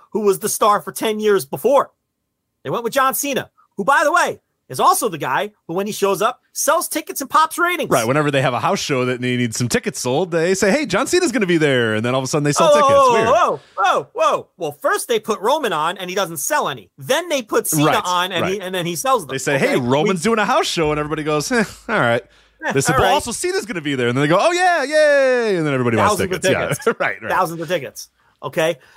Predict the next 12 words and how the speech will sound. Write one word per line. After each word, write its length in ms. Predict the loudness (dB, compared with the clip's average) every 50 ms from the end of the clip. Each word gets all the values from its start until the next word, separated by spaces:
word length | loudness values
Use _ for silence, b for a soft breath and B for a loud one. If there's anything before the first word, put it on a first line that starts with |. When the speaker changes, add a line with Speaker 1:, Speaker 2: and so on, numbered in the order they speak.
| b b
Speaker 1:
So, 420 | b -4 -2 0 2 2 0 -2 b b b b b b b _ _ -2
I, 100 | -2 0 2
all 240 | 4 4 6 6 4
I'm 140 | 2 2 0
saying 340 | -2 -2 -2 0 0 2 2
is 220 | 2 0 0 -6 _ _ _ _ _ _ _ -2
that, 220 | 0 0 0 -2 -8 -16 -12 -2
look, 260 | -2 -2 -2 -2 -8 _ -2
look, 300 | 0 0 0 -2 -8 _ _ _ _ _
here's 220 | 2 2 2 2 0
the 20 | -4
thing. 200 | -6 -8 -8